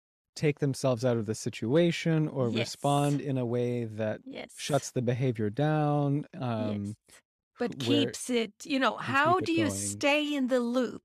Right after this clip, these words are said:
Speaker 2: How do you
Speaker 1: Mm-hmm.
Speaker 2: stay in the dysfunctional loop where you know what's going on, where someone explodes and, you know, and, "Oh, you're sorry," and then the person exploding gets calmed down, and then, you know,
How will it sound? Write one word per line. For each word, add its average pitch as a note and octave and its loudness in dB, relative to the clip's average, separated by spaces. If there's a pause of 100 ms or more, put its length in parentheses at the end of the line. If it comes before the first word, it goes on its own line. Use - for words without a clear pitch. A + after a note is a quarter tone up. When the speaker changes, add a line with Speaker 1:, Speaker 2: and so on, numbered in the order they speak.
Speaker 2:
How D4 -2
do E4 -2
you D4+ 2 (120)
Speaker 1:
Mm-hmm. C#4 0
Speaker 2:
stay C#4 -2
in B3 -4
the G#3+ -4
dysfunctional C#4+ -2
loop A#3 -4
where G#3+ -2
you G3+ -4
know A3 0
what's D#4 -4
going C#4 -2
on, A#3+ -2
where G#3+ -2 (600)
someone C#4 0
explodes B3+ 0 (140)
and, C4+ 0
you B3 0
know, G#3+ 2
and, A3+ -2 (100)
"Oh, C#4 2
you're B3+ -4
sorry," B3+ -2
and A#3+ 0
then B3 0
the A#3 -4
person A#3 -6
exploding A3 -4
gets G3+ -10
calmed A#3 -4
down, A3 0
and G3+ -4
then, A#3 0
you G#3+ -6
know, G3+ -2